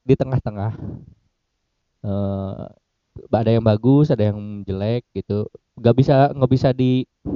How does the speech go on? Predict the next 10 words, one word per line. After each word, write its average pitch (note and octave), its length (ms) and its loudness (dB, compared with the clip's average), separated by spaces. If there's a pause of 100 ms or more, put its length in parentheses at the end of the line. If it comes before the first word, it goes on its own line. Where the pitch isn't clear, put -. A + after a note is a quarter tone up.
(880)
gak A#2 160 2
bisa B2+ 160 0
dinilai C3 1800 2
secara A#2 960 2
kasat A#2+ 240 0
mata A2+ 320 -2
lah. G2 140 -4 (2250)
Eh, A#2 160 4
karena C3+ 480 4 (1400)
bener-bener A#2+ 960 0